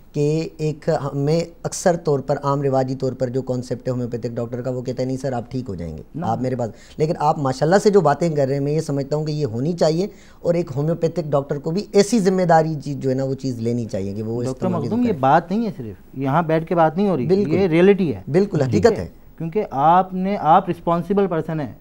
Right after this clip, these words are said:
Speaker 2: इस पाकिस्तान के, शहर के, और आपको अपने पेशेंट की क्योरनेस का एहसास होना चाहिए,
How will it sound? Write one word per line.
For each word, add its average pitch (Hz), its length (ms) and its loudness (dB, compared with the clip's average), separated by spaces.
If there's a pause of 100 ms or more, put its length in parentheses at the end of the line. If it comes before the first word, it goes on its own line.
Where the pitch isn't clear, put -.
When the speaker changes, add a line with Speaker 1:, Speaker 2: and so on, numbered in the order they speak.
Speaker 2:
इस 123 120 -10 (540)
पाकिस्तान 131 520 -4
के, 117 120 -10
शहर 117 280 -10
के, - 340 -20 (300)
और 180 460 0
आपको 175 440 2
अपने 190 240 -2
पेशेंट 175 500 -6
की 190 120 -2
क्योरनेस 160 640 -4
का 180 140 -4
एहसास 147 440 -2
होना 151 200 -2
चाहिए, 143 480 -2